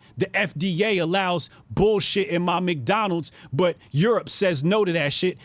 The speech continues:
and Africa says no, and South America says no. I kinda like the fact that it's high fructose corn syrup in my soda, but they don't allow it in foreign countries. So this country don't give a fuck about you,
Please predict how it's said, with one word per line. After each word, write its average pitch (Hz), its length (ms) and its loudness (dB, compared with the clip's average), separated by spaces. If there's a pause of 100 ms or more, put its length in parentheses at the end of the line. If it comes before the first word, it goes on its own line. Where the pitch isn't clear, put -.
(100)
and 156 140 0
Africa 185 460 -2
says 156 360 0
no, 180 240 0 (160)
and 165 120 0
South 208 300 -2
America 180 480 0
says 143 320 -4
no. 131 240 -4 (160)
I 190 100 0
kinda 208 300 -2
like 208 300 0
the 190 100 -2
fact 185 300 -2
that 185 120 0
it's 170 120 -4
high 190 220 0
fructose 180 520 -2
corn 214 260 0
syrup 175 360 -2
in 170 80 0
my 170 140 -2
soda, 208 320 0
but 160 160 -2
they 208 100 0
don't 180 160 0
allow 190 380 0
it 170 40 -2
in 160 80 -2
foreign 170 320 -4
countries. 175 420 -4
So 170 100 -8
this 165 140 -6
country 233 280 -4
don't 202 100 -4
give 170 140 -4
a 131 80 -4
fuck - 360 -2
about 202 400 0
you, 170 140 -6